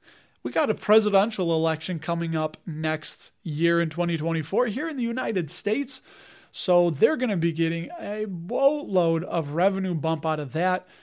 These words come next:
And what do they do with that extra revenue? They reinvest into the business, they pay dividends, they buy back shares like gangbusters. They are down to thirty-seven point nine million shares outstanding,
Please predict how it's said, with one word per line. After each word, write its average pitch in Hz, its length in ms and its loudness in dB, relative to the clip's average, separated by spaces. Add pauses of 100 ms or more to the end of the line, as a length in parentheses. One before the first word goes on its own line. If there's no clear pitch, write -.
(140)
And 139 100 -8
what 220 80 4
do 302 80 2
they 277 120 0
do 277 120 -2
with 277 140 0
that 240 160 2
extra 208 300 0
revenue? 165 480 0
They 151 200 -4
reinvest 151 580 -4
into 151 140 -6
the 135 80 -6
business, 240 560 4 (280)
they 147 100 -8
pay 147 260 -8
dividends, 202 640 6 (220)
they 160 100 -2
buy 156 240 0
back 147 300 -2
shares 208 420 2
like 147 300 -6
gangbusters. 214 760 0
They 165 160 2
are 160 140 2
down 175 460 -2
to 220 560 -2
thirty-seven 208 1080 4
point 220 320 -6
nine 160 540 -2
million 214 500 2
shares 170 480 2
outstanding, 165 1080 -2